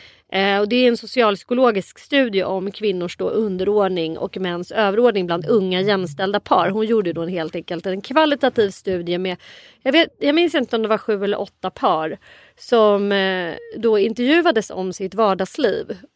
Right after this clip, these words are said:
Och, eh, se-, sen gjorde hon ju då vissa slutsatser av vad de här... Och det här var, då hade hon alltså valt ut par, för hon trodde hon skulle få ett helt annat resultat. Hon hade valt ut unga par,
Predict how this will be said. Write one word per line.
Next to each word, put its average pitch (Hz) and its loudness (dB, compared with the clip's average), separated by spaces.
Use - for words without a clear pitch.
Och, - -2
eh, 190 2
se-, - 0
sen 220 0
gjorde 202 2
hon 269 2
ju 185 0
då 165 -4
vissa 165 -8
slutsatser - -8
av 165 -6
vad 185 -2
de 180 -4
här... 170 -6
Och 233 0
det 247 2
här 320 6
var, 294 4
då 233 2
hade 294 2
hon 262 0
alltså 196 -4
valt 196 0
ut 359 0
par, 190 2
för 220 -4
hon 226 0
trodde 285 0
hon 285 4
skulle 185 -6
få 175 -6
ett - -8
helt 185 -8
annat 190 -6
resultat. - -4
Hon 269 2
hade 277 4
valt 269 2
ut 311 2
unga 196 0
par, 170 -2